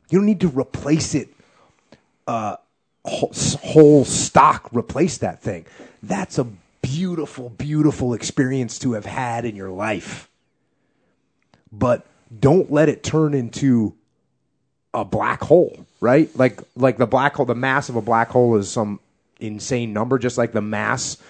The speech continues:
and the, and the power of this combat experience is the same thing. It's this super powerful experience, but don't let it suck all the other experiences away. Don't let it do that. Don't let it do that.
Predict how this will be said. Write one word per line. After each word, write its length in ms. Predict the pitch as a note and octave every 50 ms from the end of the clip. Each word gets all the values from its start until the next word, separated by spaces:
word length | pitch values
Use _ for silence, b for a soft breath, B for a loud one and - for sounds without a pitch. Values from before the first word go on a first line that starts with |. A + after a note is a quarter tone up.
| b b b -
and 200 | - A#2 A2+ G#2+
the, 220 | G#2 G2 G2 -
and 160 | - A#2+ A2+ G2
the 60 | -
power 520 | - - - A2 G#2+ A2+ B2+ B2+ B2 B2
of 120 | A2+ G2 -
this 160 | G#2+ G#2+ -
combat 380 | - B2+ A#2 A2+ A#2 A#2+ A2 G#2+
experience 640 | G#2 - - A#2 A2 A#2 B2 C3+ C#3 - - - b b b b b
is 160 | - A#2+ A#2 G2
the 100 | G#2 G#2
same 280 | - - B2+ B2 A#2
thing. 200 | G#2+ - A#2+ C3 C3
It's 120 | A2 -
this 260 | - A2 G2+ - b b b b
super 420 | - - - - C#3+ B2+ - C3
powerful 480 | A#2+ - A#2+ A2+ B2 B2+ B2 - B2 A#2+
experience, 540 | A2+ - - - B2 B2 B2+ C#3 C3+ - B B B B B -
but 140 | B2+ -
don't 240 | - C#3+ E3 D#3+ -
let 140 | D#3 E3 E3+
it 120 | C#3+ -
suck 720 | - - - - - - - D#3+ C#3+ - - - - - - _ _ _ _ _ _ _ -
all 240 | A#2+ B2+ D3 D3 D3+
the 180 | C3+ B2+ C#3 C#3+
other 180 | C#3 C3+ B2+
experiences 600 | B2 B2 - - D3 C#3+ D3 D3 C#3 B2 C3 A#2+ A#2+
away. 420 | A2+ G2 B2 D#3 D3 G2+ E2 - _ _ _ _ _ _ _ _ _ _ _ -
Don't 160 | A2+ D3 E3+
let 200 | E3+ G#3 A3 F#3+
it 120 | C3+ G2+
do 140 | F2+ F#2+ E2+
that. 360 | E2+ - E2+ G#2 B2 F3 - _ _ _ _ _ _ _ _ _ _ _ _ _ _ _ _ _ _ _ _ -
Don't 200 | C3+ C3 D3 D3+
let 140 | D3 D#3+ C#3
it 80 | C3
do 160 | A2 D#3+ G3+ F#3+
that. 260 | B2 C#2 - -